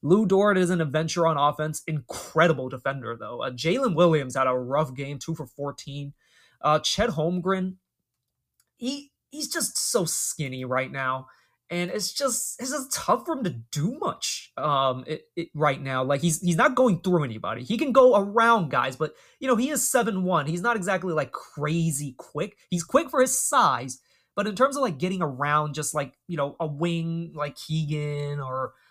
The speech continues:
uh, Harrison, i-, it's just not gonna get it done 'cause he, he has no real strength to, as soon as he, like, gets bumped, he kinda just gets thrown off his path, and it's very hard for him to,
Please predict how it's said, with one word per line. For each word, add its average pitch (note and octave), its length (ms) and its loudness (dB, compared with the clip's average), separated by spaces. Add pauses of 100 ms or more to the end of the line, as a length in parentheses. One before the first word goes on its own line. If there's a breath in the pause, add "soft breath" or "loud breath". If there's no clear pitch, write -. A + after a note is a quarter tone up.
(200 soft breath)
uh, B2+ 80 -2
Harrison, C3 800 -6
i-, - 480 -14
it's E3 140 -2
just F3+ 160 -2
not F3 180 2
gonna E3+ 120 -4
get C#3+ 160 -2
it A#2+ 200 -8
done D#3 280 0
'cause B2+ 120 -8
he, D3 80 -10
he D#3+ 160 -2
has F3 180 2
no D#3+ 380 2
real D#3 300 0
strength D3 420 -4
to, C3 160 -6 (340 soft breath)
as D#3+ 180 0
soon G3+ 140 -2
as G3 100 -2
he, F3 200 0
like, C#3+ 280 -2
gets D3 180 -6 (180)
bumped, C#3+ 300 -2
he B2+ 160 -12
kinda E3+ 220 -2
just C#3 180 -6
gets D3 160 -8
thrown C3+ 300 -6
off C#3+ 140 0
his - 120 -8
path, D3 340 0
and A#2+ 80 -10
it's B2+ 100 -10
very C#3 320 0
hard C3+ 220 -4
for C3+ 100 -12
him B2 80 -12
to, B2 160 -6